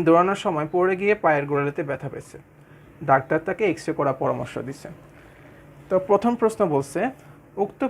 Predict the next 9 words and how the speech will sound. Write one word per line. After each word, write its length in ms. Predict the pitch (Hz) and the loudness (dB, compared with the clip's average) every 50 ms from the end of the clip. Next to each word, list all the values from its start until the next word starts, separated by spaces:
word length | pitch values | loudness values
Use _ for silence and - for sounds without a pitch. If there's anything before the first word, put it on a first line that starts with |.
| 262 | -2
পরীক্ষা 340 | - 247 254 247 - - 156 156 - - - - - - - - - 160 | -2 -4 -4 -4 -4 -4 -4 -4 -4 -8 -14 -20 -20 -20 -18 -8 0 2
রশ্মিটি 300 | 180 180 - 214 196 208 202 | 2 2 2 0 0 0 0
কীভাবে 260 | 196 180 170 185 180 175 | 0 2 2 4 2 2
উৎপন্ন 280 | 175 - - 202 196 196 202 | 2 0 -2 -2 0 0 0
হয় 100 | 220 220 - | -2 -2 -6
চিত্রের 280 | - 208 - - 240 - | -8 -10 -6 -8 -8 -2
সাহায্যে 260 | - 180 170 160 165 156 | 0 0 2 2 2 0
বর্ণনা 260 | 156 147 139 131 135 127 | 0 0 0 -4 -6 -8
করো। 140 | - - - | -10 -14 -14